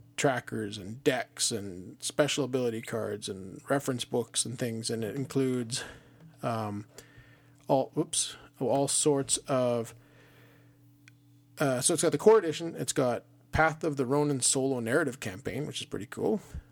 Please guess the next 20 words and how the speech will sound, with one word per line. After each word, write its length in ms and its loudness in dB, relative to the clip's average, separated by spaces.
Uh, 200 0
the 120 -2
Winds 240 0
of 100 -6
Change 540 2
solo 300 0
narrative 420 -6
campaign 400 -6
number 240 -8
two, 420 0
neoprene 520 0
battlefield 540 -2
mats, 400 -2
metal 260 -4
player 580 0
ring 260 0
tokens, 500 -2
and 260 0
Senjutsu 580 0
premium 400 0